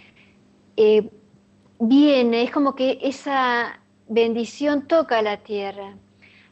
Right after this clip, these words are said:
Eh, cuando ella elige la casita acá en Capilla del Monte, que está pasando Capilla del Monte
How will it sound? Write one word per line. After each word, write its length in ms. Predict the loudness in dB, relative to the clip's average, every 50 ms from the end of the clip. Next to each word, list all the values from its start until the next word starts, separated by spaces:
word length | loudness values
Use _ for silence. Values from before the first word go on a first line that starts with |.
| _ _ -6
Eh, 240 | -2 0 0 0 0 -2
cuando 220 | -2 0 0 0
ella 160 | 0 2 0 2
elige 280 | 2 0 0 0 0
la 160 | 0 0 0
casita 760 | 0 -2 -4 -4 -8 -8 -6 -6 -6 -4 -4 -2 0 0 -2
acá 440 | -2 -4 -4 -4 -2 -2 -2 -4 -6
en 200 | -8 -10 -12 -10
Capilla 520 | -8 -8 -8 -6 -4 -4 -4 -4 -2 -2
del 140 | -2 0 0
Monte, 460 | 0 0 0 -2 -2 -4 -6 -6 -8
que 100 | -8 -8
está 440 | -14 -14 _ -2 -2 0 0 -2 -4 -6 -10 -14 -16 _ _ _ -14 _
pasando 440 | -8 -8 -8 -4 -4 -4 -2 -2 -2
Capilla 380 | -2 -2 -4 -4 -8 -8 -6 -6
del 80 | -4
Monte 240 | -4 -6 -6 -8 -10